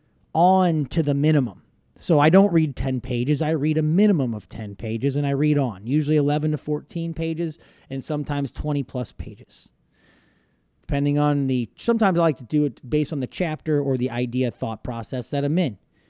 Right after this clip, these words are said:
When it comes to working out, I like to work out between fif-, about forty-six minutes in an hour. So I always add a minute. Well, it's actually usually about forty-nine to fifty minutes in an hour. I usually add a minimum of about four to five minutes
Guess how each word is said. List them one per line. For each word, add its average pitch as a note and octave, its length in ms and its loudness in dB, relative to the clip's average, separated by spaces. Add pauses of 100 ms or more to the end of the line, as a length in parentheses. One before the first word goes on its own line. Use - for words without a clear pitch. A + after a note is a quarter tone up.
(280)
When D#3 120 0
it - 60 -2
comes G#3 180 4
to F#3+ 80 4
working F3+ 320 6
out, G3+ 140 4
I A3 60 2
like D#3+ 200 2
to D3+ 80 -2
work D#3 240 -2
out F3 140 2
between F#3+ 460 0 (340)
fif-, - 500 -2
about A#3+ 240 -2
forty-six C4 800 -2
minutes C#3+ 560 2
in F#3 120 4
an F3+ 220 6
hour. E3+ 480 -2 (180)
So - 180 -2
I D#3 80 4
always F3+ 420 6
add E3 260 4 (220)
a D3+ 100 2
minute. A3+ 320 6
Well, D#3+ 180 4
it's D3+ 140 -2
actually F#3 260 -4
usually D3+ 220 -2
about B2+ 220 -4
forty-nine D3 480 -2
to A#2+ 40 -6
fifty B2+ 340 -8
minutes A#2 360 -8
in A#2 80 -8
an A2 120 -10
hour. G#2 280 -12
I B2+ 40 -6
usually D#3+ 260 -2
add E3+ 100 0
a D3+ 60 0
minimum E3+ 300 0
of D3 120 -2
about B2+ 300 -8
four F3 220 -2
to D#3 60 -4
five C#3+ 320 -4
minutes C3 320 -4